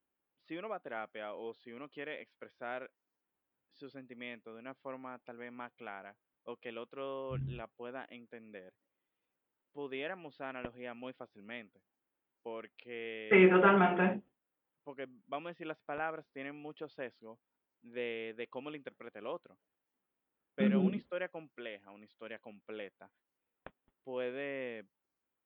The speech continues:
Speaker 1: puede venir cargada del significado que tú quieres transmitir y, y tal vez sea un canal más claro. Obviamente, siempre va a estar sujeta a interpretación,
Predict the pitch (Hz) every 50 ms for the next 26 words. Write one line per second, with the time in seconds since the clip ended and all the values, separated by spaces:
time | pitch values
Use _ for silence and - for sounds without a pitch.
0 | _ _ _ _ _ - 117 - - 135 139 147 143 151 151 151 147 139 - -
1 | 139 135 120 117 110 110 110 113 113 110 113 113 110 - 127 113 117 110 107 -
2 | - 110 - - 135 160 180 185 175 175 165 170 160 - _ _ _ _ - 151
3 | 143 151 - - 147 147 143 - 147 143 131 - - 107 104 104 - _ _ _
4 | _ _ _ _ _ _ _ _ _ _ _ _ 131 131 127 127 127 127 127 123
5 | 123 120 120 - - - 131 - 139 135 135 143 147 - 170 165 170 165 - 160
6 | 156 156 151 147 - 160 - 170 165 135 113 113 - 117 139 151 170 160 160 156
7 | 139 127 120 - 117 113 - - _ - 113 117 - _ _ _ _ _ _ _
8 | _ _ - 147 151 160 175 175 165 165 156 - _ 151 147 143 - - 139 143
9 | 139 139 143 139 139 139 - 139 135 - 135 135 135 131 - - 117 107 107